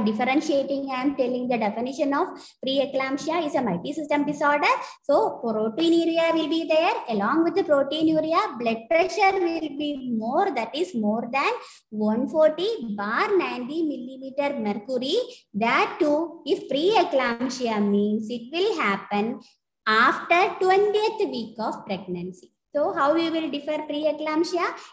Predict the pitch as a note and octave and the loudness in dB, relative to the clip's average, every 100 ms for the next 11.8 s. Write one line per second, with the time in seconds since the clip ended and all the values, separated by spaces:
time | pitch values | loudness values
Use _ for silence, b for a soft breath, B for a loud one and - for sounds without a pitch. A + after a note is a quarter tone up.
0 | _ G4 A#4+ - C4+ B3 A#3+ A#3+ B3 A3 | _ -4 -4 -8 -6 -2 0 0 0 -2
1 | A3 C4+ C#4+ D4+ F4 G4 - D4+ A4+ G4 | 0 0 0 0 2 0 0 0 0 2
2 | D#4+ D#4+ D#4 D4 D4 D4 C#4+ C#4+ C#4+ C4+ | 2 2 -2 -2 0 0 0 -2 -2 0
3 | C#4 C4+ A#3 D#4 - G#4+ G#4+ F4 D4 D4 | 0 -2 -2 -2 2 2 4 4 4 4
4 | D4 D4 C4 B3+ C4 C4 - G#3 A3 B3 | 4 2 -4 -2 -2 -2 -2 -2 0 -2
5 | C4+ - E4+ B4 B B _ A3+ B3 C#4+ | -2 -2 -2 -2 B B _ 2 2 2
6 | - F4+ G#4 C#4 B3+ C#4+ C#4+ A#3 G3+ A3+ | 2 2 2 0 -2 0 0 0 0 0
7 | D4 F#4+ A4+ F#4 D#4 D#4 C#4+ A#3 G#3+ G#3+ | 4 4 4 2 2 2 -2 0 0 2
8 | A#3+ F#4 A#4 - - C#4 D#4 C#4 A#3+ D4 | 2 0 -2 -8 -4 -2 0 -2 0 0
9 | G#4+ F#4+ D#4 D#4 C#4+ A3 F#3+ C#4+ G#4 G4 | 0 0 -2 -2 -2 -2 -2 -2 2 0
10 | F#4 D#4 D4 D4 - B3+ A#3 A3+ - A3 | 0 0 0 0 -6 -4 0 0 0 0
11 | G#3+ B3 D#4 D4+ C#4 C4+ D4 | 0 0 0 2 0 0 -2